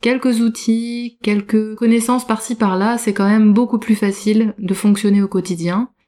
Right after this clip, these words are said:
Et du coup, l'idée de ce podcast, c'est justement de pouvoir vous donner un petit peu ça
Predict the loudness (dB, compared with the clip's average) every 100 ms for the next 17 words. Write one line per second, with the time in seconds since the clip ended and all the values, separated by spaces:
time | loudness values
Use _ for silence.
0 | _ _ 0 2 2 0 -2 0 2 4
1 | 4 2 0 -2 -4 -4 -2 -4 0 0
2 | 0 -4 -4 -2 0 0 0 2 2 0
3 | -4 -2 -2 0 0 2 4 4 2 0
4 | -4 -4 -4 -2 -2 -4